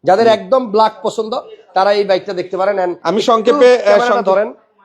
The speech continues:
Speaker 1: আমি একটু
Speaker 2: আপনি একটু
Speaker 1: দেখাই
Speaker 2: উঠে, উঠেন,
Speaker 1: কেমন
Speaker 2: হ্যাঁ।
Speaker 1: লাগে। হ্যাঁ।
Speaker 2: সংক্ষেপে আপনি উঠা অবস্থায় এটার, আহ, একটু স্পেসিফিকেশন বলে দিই।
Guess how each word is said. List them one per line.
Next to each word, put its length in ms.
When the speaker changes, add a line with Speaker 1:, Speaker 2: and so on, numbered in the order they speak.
Speaker 1:
আমি 200
একটু 120
Speaker 2:
আপনি 160
একটু 120
Speaker 1:
দেখাই 280
Speaker 2:
উঠে, 100
উঠেন, 200
Speaker 1:
কেমন 180
Speaker 2:
হ্যাঁ। 140
Speaker 1:
লাগে। 340
হ্যাঁ। 100
Speaker 2:
সংক্ষেপে 420
আপনি 200
উঠা 180
অবস্থায় 320
এটার, 260
আহ, 280
একটু 240
স্পেসিফিকেশন 640
বলে 200
দিই। 120